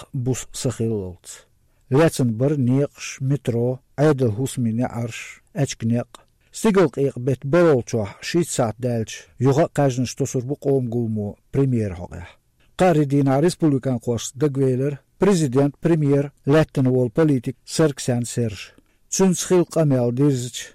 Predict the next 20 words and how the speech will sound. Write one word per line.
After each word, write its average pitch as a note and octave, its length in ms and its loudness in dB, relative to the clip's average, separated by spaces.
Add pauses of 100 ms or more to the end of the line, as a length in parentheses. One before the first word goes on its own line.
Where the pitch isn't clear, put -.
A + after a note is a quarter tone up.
(140)
Respublik C#3+ 560 0
parti C3+ 420 0
de D3 180 2 (120)
kügul C#3 300 2
xoçu A#2 380 -6
dahidir. C3 560 -2 (100)
Şeş. - 540 -2 (220)
Şena E3 400 4
qosti C3+ 460 -2
şa. C#3 400 0 (260)
Roğer D#3+ 380 4
çıxarmış C3+ 580 -2
kat G#2+ 300 -6
etordu. C3 680 -2 (320)
Duq F3 160 0
bolç A#2+ 380 -2
deputati - 540 -4
la A#2+ 140 0
amn G#2+ 200 -4
el. F#2+ 260 -10